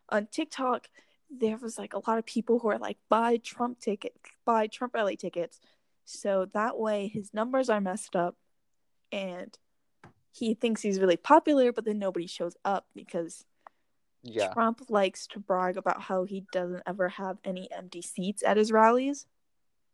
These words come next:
Speaker 2: But look what happened.
Speaker 1: But look what happened. Look at all those
Speaker 2: The
Speaker 1: empty
Speaker 2: people,
Speaker 1: seats.
Speaker 2: the people who bought the Trump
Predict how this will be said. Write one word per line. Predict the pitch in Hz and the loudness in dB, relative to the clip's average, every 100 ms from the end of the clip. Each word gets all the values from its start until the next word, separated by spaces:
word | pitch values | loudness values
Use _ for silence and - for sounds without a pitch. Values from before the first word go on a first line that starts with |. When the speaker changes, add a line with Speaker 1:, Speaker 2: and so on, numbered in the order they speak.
| _ _ _ _ | _ _ _ _
Speaker 2:
But | 95 76 | -2 0
look | 104 117 123 | 4 4 8
what | 131 | 6
happened. | 165 147 139 117 110 | 10 8 8 4 4
Speaker 1:
But | 262 247 | 4 4
look | 247 285 | 2 2
what | 277 | 0
happened. | 269 302 311 254 | -2 -4 -6 -8
Look | 233 | -4
at | 262 | 0
all | 277 | 0
those | 311 294 | 2 2
Speaker 2:
The | |
Speaker 1:
empty | 226 240 254 | 0 -2 -2
Speaker 2:
people, | 170 190 190 190 | 2 6 8 6
Speaker 1:
seats. | 147 | 4
Speaker 2:
the | 139 | 0
people | - - 170 175 175 | 0 -2 2 4 4
who | 147 123 _ | 2 -2 _
bought | 120 117 127 | 2 2 -2
the | - 143 | -2 -4
Trump | - 147 127 | -2 -2 -2